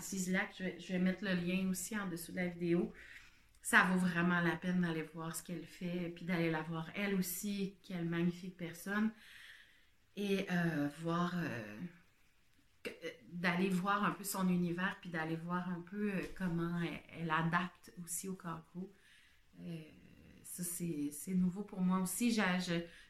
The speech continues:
je, je recherche énormément les designers qui ont un corps gros et qui vont faire des vêtements ou concevoir des vêtements, euh, pour grosses personnes parce que, euh,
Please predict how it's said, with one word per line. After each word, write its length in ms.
je, 260
je 160
recherche 580
énormément 680
les 100
designers 720
qui 240
ont 200
un 100
corps 340
gros 400
et 220
qui 400
vont 300
faire 460
des 100
vêtements 560
ou 60
concevoir 720
des 100
vêtements, 520
euh, 320
pour 120
grosses 340
personnes 540
parce 320
que, 460
euh, 220